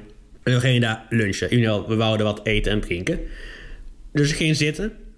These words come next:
Ik legde mijn stok op de grond.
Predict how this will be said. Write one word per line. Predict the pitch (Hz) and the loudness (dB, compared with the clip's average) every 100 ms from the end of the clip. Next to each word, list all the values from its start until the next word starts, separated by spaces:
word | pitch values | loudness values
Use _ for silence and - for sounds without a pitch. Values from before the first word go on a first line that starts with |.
| - - - - | -18 -16 -16 -12
Ik | - 135 | -4 0
legde | 147 160 151 | 0 0 0
mijn | 139 | 0
stok | 131 156 131 - - - - - | 0 0 -2 -4 -14 -18 -14 -4
op | 160 | -2
de | - | 0
grond. | 127 127 151 170 | 0 2 2 0